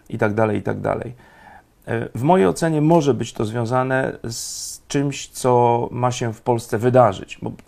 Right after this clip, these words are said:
proszę państwa, gdyby na przykład tym czymś miała być wojna, gdyby, y, gdybyśmy nie uniknęli jako obywatele, y, wpuszczenia nas do wojny z byle pretekstu, ja przypominam, że pierwsza wojna światowa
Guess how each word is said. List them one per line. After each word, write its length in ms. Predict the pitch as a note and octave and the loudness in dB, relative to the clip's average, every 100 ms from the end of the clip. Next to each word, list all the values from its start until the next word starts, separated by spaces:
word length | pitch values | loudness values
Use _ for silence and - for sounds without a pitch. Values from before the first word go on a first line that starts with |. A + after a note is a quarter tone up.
| - | -10
proszę 120 | C#3 | -6
państwa, 240 | C#3+ A#2 | -4 -4
gdyby 220 | G#2 C3+ D3+ | -4 -2 -4
na 80 | |
przykład 540 | C#3 - F3 - - - _ _ - | -4 -2 -2 -6 -12 -20 _ _ -12
tym 140 | - G#2+ | -8 -4
czymś 280 | D#3+ B2 - | -4 -6 -6
miała 200 | G2 G2 | -4 -4
być 180 | F#2+ | -4
wojna, 420 | G#2+ D3+ E3 F3 F#3 - - - - - - - - | -2 0 0 -2 -6 -16 -20 -20 -20 -20 -20 -16 -4
gdyby, 640 | A#2+ B2 B2+ B2 A#2 - A2+ A2+ A2+ A2 | -2 2 4 4 2 0 -4 -2 0 -2
y, 40 | |
gdybyśmy 440 | G2+ A#2 B2 C3+ B2+ | -2 -4 -2 0 4
nie 180 | D3 | 6
uniknęli 800 | D3 C#3 B2+ - C#3+ A2+ F#2 F#2 A#2+ B2+ - | 4 2 -2 -2 0 0 -4 -8 -14 -18 -8
jako 280 | B2 A#2 D3 | -4 0 0
obywatele, 800 | C#3+ C#3+ D3 D3 B2 F#2 D2 - | 2 2 2 4 2 2 -4 -10
y, 60 | - - G#2 G2+ G2+ G2+ - - - | -14 -10 -6 -6 -6 -10 -16 -20 -20
wpuszczenia 560 | - - A#2+ C#3+ B2+ | -16 -10 -4 -2 -2
nas 300 | G#2 G2 - - | -4 -6 -10 -6
do 180 | G#2 B2 | -4 0
wojny 480 | D#3 D3+ C#3 C#3 - - _ _ - | 0 0 -2 -4 -8 -20 _ _ -14
z 140 | B2 | -12
byle 300 | C#3+ F#3+ F3+ | 2 4 4
pretekstu, 500 | F3 D#3+ - C3+ - | 2 -2 -2 -4 -2
ja 80 | B2+ | -2
przypominam, 520 | B2 - B2+ A#2+ A2 | -2 -4 -2 -2 -2
że 120 | G2+ G2+ | -4 -2
pierwsza 340 | A#2 G#2 A#2 | -4 -2 -2
wojna 260 | G#2+ A2+ A2 | -2 -4 -6
światowa 540 | - G#2+ A#2+ A#2 | -8 -6 -4 -2